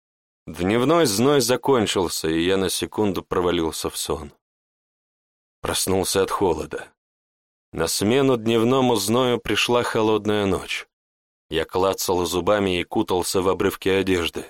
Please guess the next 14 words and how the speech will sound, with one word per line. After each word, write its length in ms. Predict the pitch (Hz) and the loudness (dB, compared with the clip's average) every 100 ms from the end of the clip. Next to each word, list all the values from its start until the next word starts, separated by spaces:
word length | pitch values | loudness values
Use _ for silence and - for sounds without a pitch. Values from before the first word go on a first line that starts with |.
| - | -12
Ну 340 | 80 82 85 | -10 -4 -2
и 80 | 85 | -2
мороз. 800 | 87 87 87 87 71 - - - _ _ _ _ _ _ _ _ _ | -2 -2 -2 -2 -2 -2 -6 -8 _ _ _ _ _ _ _ _ _
Впрочем, 800 | - - 165 175 - 143 123 95 - _ _ - | -10 -2 2 4 4 2 2 0 -4 _ _ -4
в 40 | |
холоде 420 | - 175 151 135 | 0 4 4 2
тоже 440 | 139 - 143 117 113 | 0 2 2 2 0
оказались 500 | - 95 95 92 - | 0 0 2 2 -2
плюсы. 480 | 87 82 - - - _ _ _ _ _ _ | -2 -2 -4 -10 -16 _ _ _ _ _ _
Из-за 240 | 87 85 90 | -4 -2 0
понизившейся 800 | 104 110 123 117 - 117 - 117 | 2 2 2 2 2 0 0 -2
температуры 640 | - 98 101 101 131 120 | -2 0 0 0 0 2
лихорадка 540 | 110 98 104 113 113 - | 2 2 0 0 0 2
утихла, 640 | 101 98 139 120 80 - | 2 2 0 -2 -4 -6